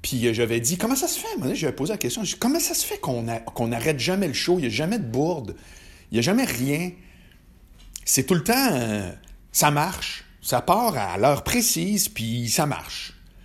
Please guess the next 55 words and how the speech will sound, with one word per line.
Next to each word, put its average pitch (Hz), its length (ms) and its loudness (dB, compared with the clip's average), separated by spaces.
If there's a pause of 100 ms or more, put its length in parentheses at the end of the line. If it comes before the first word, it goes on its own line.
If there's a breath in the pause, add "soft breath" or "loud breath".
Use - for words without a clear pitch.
(260 soft breath)
Puis 127 140 -2
que 165 300 2
quand 202 300 2
je - 100 2
faisais, 160 280 2
moi, 165 220 2
testostérone, 127 760 0
ou 123 60 -2
je 113 100 -2
regarde 117 280 0
moi 123 100 -4
non 110 160 -4
plus, 123 300 -4
ou 113 100 -4
peu 104 140 -6
importe, 131 400 -4 (840 soft breath)
ben, 139 200 6
à 139 80 2
tout 220 120 -2
bout 208 60 0
de 185 60 0
champ, 220 100 4
on 185 40 2
faisait, « 165 200 2
Hop 202 220 8
là », 175 280 4
et 135 60 2
puis 143 80 0
là, 170 80 6
on 147 40 4
reprenait. 104 540 -2 (160)
Puis 123 100 0
il 123 60 4
m'avait 131 220 4
dit 123 100 -2
une 175 80 0
phrase 135 240 0
toute 156 140 -4
simple, 160 240 0
puis 107 120 -4
il - 20 0
a - 20 -6
tombé 120 280 0
raison. 110 340 -2
Il 127 60 -2
dit, « 98 100 -8
Ben, 117 140 0
quand 220 240 -4
on 143 120 2
peut 165 220 -4
se - 100 -4
tromper, 110 340 -4
on 110 140 -4
se - 100 -6
trompe. - 320 -10